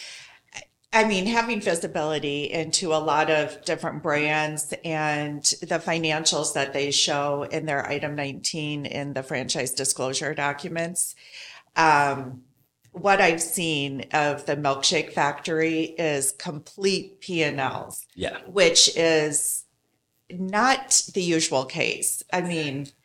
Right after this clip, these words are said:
Speaker 2: I don't want to say unprecedented, but it's,
Speaker 1: It,
Speaker 2: it,
Speaker 1: it, you can.
Speaker 2: it,
Speaker 1: I think it's
Speaker 2: it, it, it's, it's pretty, you know,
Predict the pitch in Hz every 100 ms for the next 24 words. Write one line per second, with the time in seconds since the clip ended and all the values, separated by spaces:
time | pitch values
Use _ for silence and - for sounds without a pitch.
0 | _ - 131 113 104 98 - 87 82 -
1 | 80 90 98 104 104 82 87 82 - 453
2 | - 185 262 294 294 294 143 123 - 202
3 | 349 277 196 - - - 104 - 95 90
4 | - - 104 - - 117 101 - - -
5 | 65 82 69